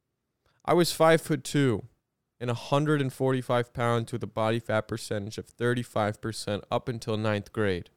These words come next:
That's what you classify as, mm,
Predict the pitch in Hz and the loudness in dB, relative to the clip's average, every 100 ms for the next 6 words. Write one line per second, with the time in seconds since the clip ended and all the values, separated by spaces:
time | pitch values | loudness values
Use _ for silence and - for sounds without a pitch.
0 | _ _ _ _ 107 120 139 160 - - | _ _ _ _ -2 6 8 8 4 -8
1 | - _ _ 120 120 123 - 127 127 127 | -12 _ _ -2 2 2 0 2 2 2
2 | - 127 120 - 107 107 113 113 - - | -2 0 0 2 2 2 2 0 -6 -12
3 | _ _ _ 143 147 143 143 143 | _ _ _ -2 0 2 0 0